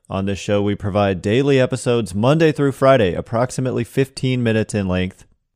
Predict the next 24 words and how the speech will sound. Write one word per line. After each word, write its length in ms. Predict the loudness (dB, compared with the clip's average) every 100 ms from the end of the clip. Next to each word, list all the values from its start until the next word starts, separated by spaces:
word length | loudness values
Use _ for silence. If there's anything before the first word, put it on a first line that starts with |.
| -12
talking 400 | 0 0 2 0
about 260 | 4 4
the 80 | 2
San 320 | -2 0 0
Francisco 560 | 0 -4 -2 -4 0 0
Giants 480 | 2 2 0 -4 -8
in 100 | -6
a 60 |
way 160 | -4 -4
that's 280 | -4 -8 -8
data-driven 680 | 0 2 2 2 0 0
and 160 | 0 0
rational, 480 | 0 0 -2 -2 -2
but 140 | 0
also 360 | 0 0 0 -2
insightful 640 | 0 2 2 2 0 2
and 320 | 2 0 -2 -4
easily 400 | -2 0 2 2
digestible, 680 | 2 0 0 -2 -2 -4 -2
easy 300 | -4 -6 -8
for 280 | -4 -4
everyone 520 | -2 -2 0 0 0 -2
to 200 | -4 -2
understand. 680 | -4 -6 -6 -4 -4 -10